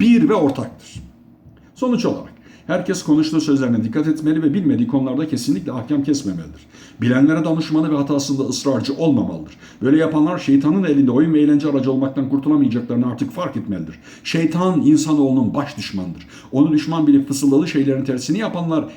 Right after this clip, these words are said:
yani harama değil helale yönelenler kurtulur. Onun yolundan giden ve söylediklerini yapanlar, söylediklerini yapanlar ise kendi sonlarını kendileri hazırlar. Zira Yüce Allah'a, Yüce Allah'a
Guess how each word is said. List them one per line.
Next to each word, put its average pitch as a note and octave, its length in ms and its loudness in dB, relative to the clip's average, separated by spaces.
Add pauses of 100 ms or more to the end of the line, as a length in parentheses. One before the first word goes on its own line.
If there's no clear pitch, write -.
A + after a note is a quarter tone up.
yani C3+ 220 0
harama D3 380 0
değil C#3+ 280 4
helale G#3 300 2
yönelenler D#3+ 760 0
kurtulur. C3+ 480 2 (640)
Onun F3 280 4
yolundan E3 540 0
giden E3 420 2
ve D3+ 80 2
söylediklerini D#3+ 520 0
yapanlar, D#3 420 0
söylediklerini D3+ 600 2
yapanlar D3+ 400 4
ise D#3+ 440 0 (220)
kendi D#3 400 2
sonlarını B2 520 2
kendileri A2+ 400 -2
hazırlar. G2+ 440 -4 (320)
Zira C3 640 2 (280)
Yüce A2+ 240 -4
Allah'a, G#2+ 920 -4
Yüce A2 200 -4
Allah'a G2+ 600 -4